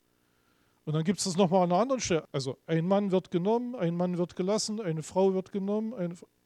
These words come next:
und das betrifft ja schon sowieso nur immer die, die Bezug zu Jesus haben.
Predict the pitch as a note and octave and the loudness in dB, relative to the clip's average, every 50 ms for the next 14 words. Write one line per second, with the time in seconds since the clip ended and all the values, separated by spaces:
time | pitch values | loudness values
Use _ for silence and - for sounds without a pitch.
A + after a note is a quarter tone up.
0 | _ _ _ _ _ _ _ _ _ _ _ _ _ _ _ _ - E3+ C#3+ E3+ | _ _ _ _ _ _ _ _ _ _ _ _ _ _ _ _ -6 -2 -2 -2
1 | - - - D#3 - - G#3+ - - - F3+ E3 - - F3+ F3 E3+ E3+ E3 - | -2 -2 -4 -4 0 0 -2 0 0 -2 -2 0 0 0 0 0 0 -4 -6 -8
2 | - - - E3+ C#3+ D3+ D3 C#3+ F#3 F#3+ F#3+ F#3+ F#3 F#3+ G3+ G3 F#3 F3+ F3+ E3 | -10 -6 -4 -4 -2 -2 -2 0 0 0 0 0 -2 -2 -2 -2 -2 -2 -4 -4
3 | - F3 F3 F3 - E3+ E3 F3 F3 E3+ _ _ _ - C#3+ - - - D#3+ D3 | -4 -6 -8 -6 -6 -6 -6 -6 -6 -8 _ _ _ -8 -6 -6 -4 -4 -4 -4
4 | - - - - D3+ D3 D#3+ D#3 D3 D#3+ D#3+ D3 - - A2 G#2 G2+ G#2+ | -6 -10 -8 -6 -4 -4 -4 -4 -4 -6 -8 -10 -10 -10 -10 -12 -12 -14